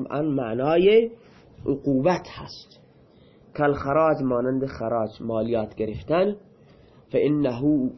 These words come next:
مؤونة في نظير بقاء الأرض في يد أش-، أهلها. مؤونتی است. چون گرفته می‌شه در مقابل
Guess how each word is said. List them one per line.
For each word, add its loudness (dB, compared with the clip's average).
مؤونة 2
في -2
نظير -2
بقاء -2
الأرض -2
في -6
يد 0
أش-، -8
أهلها. -2
مؤونتی 6
است. -8
چون 4
گرفته 2
می‌شه 0
در 4
مقابل 4